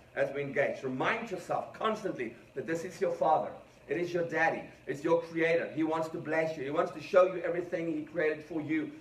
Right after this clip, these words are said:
and why He created for you and who you are in Him and who He is in you. Hearing and discerning in the Spirit is still a valid way to walk with God.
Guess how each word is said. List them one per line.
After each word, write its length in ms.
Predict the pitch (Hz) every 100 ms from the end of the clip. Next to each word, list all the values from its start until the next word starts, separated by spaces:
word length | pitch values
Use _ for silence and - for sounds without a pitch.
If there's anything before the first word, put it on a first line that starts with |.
| -
and 260 | 139 127 127
why 360 | 147 151 151
He 60 | 147
created 380 | 143 139 135 135
for 200 | 151 139
you 100 | 139
and 160 | 127
who 60 | 139
you 180 | 143 143
are 180 | 139 127
in 60 |
Him 200 | 135 135
and 80 | 127 120 - 123
who 140 | 139
He 120 | 135 135
is 200 | 131 113
in 100 | 113
you. 220 | 117 - - - - - - - - - - - - - - - - - - - - - - - 113 - - - - - - - - -
Hearing 540 | 190 226 240 233 226
and 200 | 196 196
discerning 680 | 175 165 - 196 202 202 196
in 140 | 190
the 100 | 160
Spirit 540 | 156 - 175 180 180 180
is 160 | 151 -
still 340 | - 180 185
a 180 | 156 -
valid 460 | 156 156 175 165
way 220 | 143 147 151
to 60 |
walk 340 | 135 139 175 208
with 160 | -
God. 320 | - - -